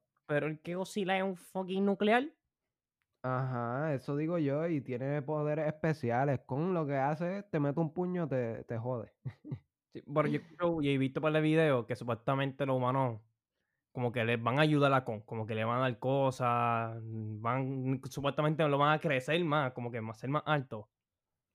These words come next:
Speaker 1: más
Speaker 2: ¿Tú
Speaker 1: fuerte.
Speaker 2: crees?
Speaker 1: Algo sí yo había visto de video, pero no sé, en verdad.
Speaker 2: Vamos a ver cuando salga la película, creo que sale en marzo, si no me
Speaker 1: Sí, sí, lo
Speaker 2: equivoco,
Speaker 1: de
Speaker 2: tal vez
Speaker 1: marzo
Speaker 2: esté hablando
Speaker 1: veinticinco.
Speaker 2: mierda.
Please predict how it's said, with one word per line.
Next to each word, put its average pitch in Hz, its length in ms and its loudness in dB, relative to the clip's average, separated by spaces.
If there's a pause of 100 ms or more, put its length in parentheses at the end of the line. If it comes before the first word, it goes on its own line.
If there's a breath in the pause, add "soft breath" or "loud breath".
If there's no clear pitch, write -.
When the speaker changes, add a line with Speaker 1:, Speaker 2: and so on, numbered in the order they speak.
(220)
Speaker 1:
más 131 140 -2
Speaker 2:
¿Tú 139 60 -4
Speaker 1:
fuerte. 147 180 2
Speaker 2:
crees? 123 340 -4 (640)
Speaker 1:
Algo 131 280 2
sí 139 140 0
yo 139 100 4
había 135 200 2
visto 131 240 0
de 127 60 2
video, 123 280 0
pero 104 160 -4
no 110 160 -4
sé, - 100 -12
en 101 80 -10
verdad. 98 300 -12 (800)
Speaker 2:
Vamos 123 380 -6
a 147 100 -2
ver 147 120 -8
cuando 147 880 -2 (100)
salga 151 280 -4
la 147 140 -2
película, 147 500 -2
creo 110 220 -8
que 123 100 -8
sale 135 260 -6
en 131 60 -6
marzo, 117 560 -6
si 110 160 -12
no 113 120 -10
me 123 100 -8
Speaker 1:
Sí, 139 140 -2
sí, 165 100 2
lo 165 100 4
Speaker 2:
equivoco, - 120 -4
Speaker 1:
de - 0 -
Speaker 2:
tal 127 160 2
vez 123 180 0
Speaker 1:
marzo - 20 -6
Speaker 2:
esté 123 180 -2
hablando 120 380 -2
Speaker 1:
veinticinco. - 20 -6
Speaker 2:
mierda. 120 420 -8